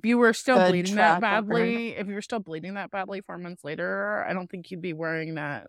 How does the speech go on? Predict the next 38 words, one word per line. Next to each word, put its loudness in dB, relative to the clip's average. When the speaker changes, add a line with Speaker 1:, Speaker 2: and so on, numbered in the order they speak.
Speaker 1:
light 0
champagne -8
colored -10
dress -6
to -16
prom, -16
Lexi. -14
Speaker 2:
Mm, -4
got 8
him. 0
Speaker 1:
I -10
mean, -10
but -4
regardless, -6
I -4
don't -8
know. -10
She, -8
I -4
guess -4
she -12
just -10
wanted -12
to -12
be -10
dramatic. -10
Like, -2
does 2
it 2
really 2
matter? -2
Like, 0
they 4
have 6
pads 2
in -6
jail. -6
Speaker 2:
Right. 2